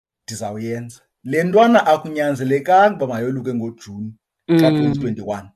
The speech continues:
Speaker 2: Mm.
Speaker 1: Akho mntu uzawusweleka uba sithe ukwaluka kwayo makupostpone to next year.
Speaker 2: Mm.
Speaker 1: Asilwanga. Gqibeleni iza koluka le ntwana. Okanye le ndlu ingathi iyadilika,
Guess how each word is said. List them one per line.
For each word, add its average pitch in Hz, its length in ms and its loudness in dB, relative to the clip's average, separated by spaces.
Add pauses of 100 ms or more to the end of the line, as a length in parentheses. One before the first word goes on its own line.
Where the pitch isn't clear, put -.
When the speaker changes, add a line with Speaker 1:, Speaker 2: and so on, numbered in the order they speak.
(160)
Speaker 2:
Mm. 147 460 2 (580)
Speaker 1:
Akho 147 340 2
mntu 170 160 -2
uzawusweleka 117 800 -6
uba 120 380 -10 (280)
sithe 123 760 -4
ukwaluka 120 440 -2
kwayo 110 260 -4
makupostpone 110 800 -8
to 110 120 -8
next 104 280 -6
year. 95 160 -12 (240)
Speaker 2:
Mm. 151 520 0 (1120)
Speaker 1:
Asilwanga. 180 640 0 (1400)
Gqibeleni 180 280 2
iza 151 140 -2
koluka 117 260 -8
le 113 80 -8
ntwana. 131 260 -10 (1400)
Okanye 160 360 4
le 160 300 4
ndlu 135 340 0
ingathi 143 380 -2
iyadilika, 143 600 -2